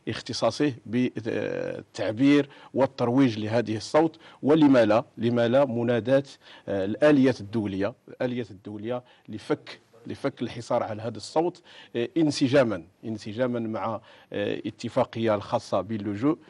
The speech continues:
التي، آه، تجعل، تجعل من حق، حق التعبير، آه، مكفول، وهذه، هذا الحق هو، آه، حق مقموع من داخل المخيمات،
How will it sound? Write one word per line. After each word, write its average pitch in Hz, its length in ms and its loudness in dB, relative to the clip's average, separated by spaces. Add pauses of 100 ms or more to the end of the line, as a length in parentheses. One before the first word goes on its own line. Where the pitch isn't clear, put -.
(280)
التي، 113 580 -4 (320)
آه، 101 80 -6
تجعل، 107 500 -2 (180)
تجعل 107 440 -4
من 117 280 -2 (560)
حق، - 280 -6 (380)
حق - 280 -6
التعبير، 113 560 -2 (400)
آه، 107 300 -4
مكفول، 147 540 4 (320)
وهذه، 113 960 -2
هذا 120 220 -4
الحق 117 340 -4 (400)
هو، 117 460 2 (340)
آه، - 440 -10
حق - 360 -6 (340)
مقموع 117 560 2 (140)
من 110 220 -4
داخل 117 260 0
المخيمات، 110 720 0